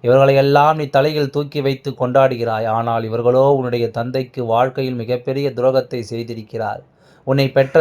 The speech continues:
தாயை மிகுதியான அளவில் வேதனைப்படுத்தியிருக்கிறார்கள். இதுதான் உண்மை. இதுவெல்லாம் உன்னை பெற்ற தாய் என்னுடைய மனதை மிகுதியாக கவலைப்படுத்தியிருக்கிறது.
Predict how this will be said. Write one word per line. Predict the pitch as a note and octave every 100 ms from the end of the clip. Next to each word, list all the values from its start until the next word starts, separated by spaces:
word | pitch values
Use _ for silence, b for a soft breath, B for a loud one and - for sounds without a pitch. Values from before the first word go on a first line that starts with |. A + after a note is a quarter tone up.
| D3
தாயை | C#3+ C#3 D3 C#3+
மிகுதியான | C3 C3 C#3+ C#3+ D3+ D#3 D3+
அளவில் | C#3+ C#3 C3
வேதனைப்படுத்தியிருக்கிறார்கள். | C3 C#3+ D3 C#3 C3 B2+ C3 A#2+ B2+ A#2+ A#2 A2+
இதுதான் | A#2 A#2 B2+ C3
உண்மை. | A2+ A2+ - _ _ _ _ _ _ _ -
இதுவெல்லாம் | A#2+ B2+ C3 C#3 C#3+ D3+
உன்னை | C#3+ C3+
பெற்ற | B2 B2+ A#2+ C#3
தாய் | C3+ C3 C3 C3+ b b b
என்னுடைய | B2 B2+ A#2+ A#2 A2
மனதை | A#2 C3+ C3+
மிகுதியாக | A#2 A#2 B2 C3 C3+ C3+ C3
கவலைப்படுத்தியிருக்கிறது. | A#2 B2 C3+ B2+ A#2 - A2+ G#2 G#2+ G#2+